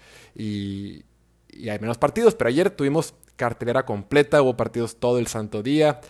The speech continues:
desde que Dios amaneció. Eh, entonces, estuvo muy divertido. Ayer, los partidos que tuve oportunidad de ver, no vi todos. Está en chino. De repente hay algunos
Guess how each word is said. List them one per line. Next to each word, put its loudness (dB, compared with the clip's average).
desde -4
que -6
Dios -4
amaneció. -2
Eh, -6
entonces, -6
estuvo -4
muy 2
divertido. 0
Ayer, 4
los 0
partidos 2
que -2
tuve 2
oportunidad 0
de 8
ver, 2
no 6
vi 6
todos. 0
Está -8
en -6
chino. -6
De -10
repente -4
hay 0
algunos -6